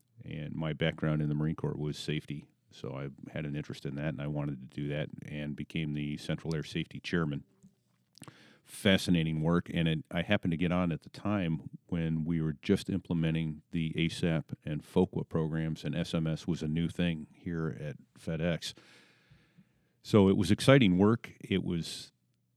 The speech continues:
in fact, it's the most fascinating work I've ever done is the asap. You get to read all the safety reports and go through and work with management and the F A A and figuring out solutions to the various problems that come up,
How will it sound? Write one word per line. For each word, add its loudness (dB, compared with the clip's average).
in -20
fact, 4
it's 0
the 2
most 2
fascinating 4
work -4
I've -6
ever -2
done 0
is -6
the -6
asap. -6
You -4
get -4
to -8
read 0
all 4
the -6
safety -2
reports -8
and -4
go 2
through 0
and -6
work -2
with -2
management -2
and -4
the 0
F -2
A 2
A 2
and -6
figuring 0
out -4
solutions -6
to -6
the -4
various -2
problems -4
that -4
come 0
up, 2